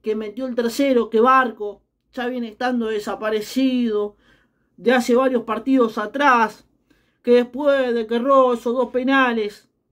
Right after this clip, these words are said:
ya Barco no se encuentra en este equipo de River, eh, en el funcionamiento de juego. Solari jugó un partido para el olvido, gente. Nacho Fernández esta vez le voy a reconocer que hizo un buen primer tiempo.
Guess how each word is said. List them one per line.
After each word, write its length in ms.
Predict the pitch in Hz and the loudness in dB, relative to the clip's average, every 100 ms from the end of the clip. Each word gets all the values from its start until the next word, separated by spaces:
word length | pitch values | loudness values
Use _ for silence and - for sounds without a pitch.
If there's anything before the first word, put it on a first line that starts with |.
| _ _ _ | _ _ _
ya 160 | - 254 | -2 0
Barco 260 | 247 240 233 | 2 0 -2
no 100 | 233 | -2
se 100 | 254 | -2
encuentra 760 | 226 269 311 233 208 196 190 - | -2 -2 -2 -2 -6 -10 -12 -10
en 80 | |
este 180 | 220 226 | -10 -8
equipo 300 | 226 240 226 | -6 -2 -2
de 160 | 226 233 | 0 0
River, 480 | 277 247 220 208 - _ _ _ _ _ _ _ _ _ | -2 0 -2 -4 -14 _ _ _ _ _ _ _ _ _
eh, 300 | 208 208 202 226 | -2 0 2 -2
en 140 | 214 | -6
el 120 | 214 | -6
funcionamiento 560 | 190 208 208 226 240 233 | -8 -8 -6 -2 -2 2
de 120 | 233 | 0
juego. 500 | 226 302 233 220 240 _ _ | 0 2 4 2 -4 _ _
Solari 920 | _ - 262 262 294 294 285 277 285 - _ _ _ _ | _ 0 2 4 2 2 2 0 -4 -14 _ _ _ _
jugó 440 | 233 233 302 285 | -4 -2 0 -2
un 220 | 285 269 | -2 -6
partido 840 | 240 247 240 277 285 269 254 226 - _ | -4 -6 -2 0 2 4 2 0 -12 _
para 220 | 226 220 | -6 -4
el 80 | 220 | -2
olvido, 500 | 220 220 233 202 175 | -2 0 0 0 -6
gente. 540 | - 190 180 160 135 139 _ _ _ _ _ _ _ | -8 -8 -8 -12 -14 -16 _ _ _ _ _ _ _
Nacho 400 | 202 247 269 269 | 2 2 4 -2
Fernández 600 | 233 240 262 262 254 233 | -2 -2 0 0 0 -2
esta 180 | 233 226 | -4 0
vez 180 | 254 247 | 2 2
le 120 | 233 | 4
voy 160 | 233 | 4
a 80 | 233 | 2
reconocer 560 | 220 214 220 214 247 262 | 0 -6 -8 -4 -6 -4
que 100 | 226 | -6
hizo 240 | 240 226 | -4 -6
un 120 | 214 | -6
buen 200 | 226 262 | -2 -2
primer 300 | 233 240 247 | 0 -2 -2
tiempo. 560 | 262 294 262 233 247 247 | -2 -4 -2 -4 -6 -10